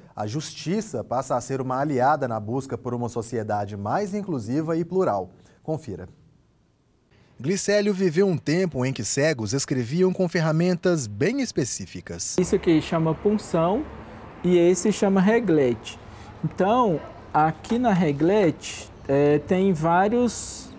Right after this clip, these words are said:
Speaker 2: conjuntos de seis furinhos cada um, que são equivalentes aos seis pontos do sistema Braille. O sistema Braille, ele é composto de seis pontos,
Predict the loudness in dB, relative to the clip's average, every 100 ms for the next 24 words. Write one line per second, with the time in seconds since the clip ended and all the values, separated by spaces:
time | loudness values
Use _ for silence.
0 | -16 -16 -16 -20 -2 2 2 4 2 2
1 | -2 2 0 2 2 2 2 2 2 2
2 | 0 0 0 2 0 -2 -6 -10 -14 -14
3 | -14 -4 -4 2 2 4 2 2 2 2
4 | -2 0 0 0 -2 2 2 0 -6 -4
5 | -2 -4 -2 -2 -2 -6 -4 0 2 2
6 | 2 -2 -4 -8 -6 -2 0 0 2 2
7 | 2 2 0 0 0 -2 0 -2 -2 0
8 | 2 0 -2 -4 -4 -6